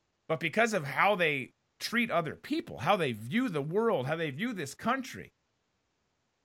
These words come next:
But it's a really interesting development in this case. I'm not saying it's a good thing, a bad thing. I'm just, I'm just stating the facts here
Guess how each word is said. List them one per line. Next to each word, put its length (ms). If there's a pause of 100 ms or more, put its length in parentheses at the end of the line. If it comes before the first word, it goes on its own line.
(1700)
But 120
it's 140
a 40
really 380
interesting 960 (800)
development 800
in 220
this 180
case. 480 (760)
I'm 140
not 180
saying 280
it's 140
a 40
good 260
thing, 200
a 60
bad 280
thing. 220
I'm 160
just, 280
I'm 160
just 140
stating 380
the 60
facts 360
here 300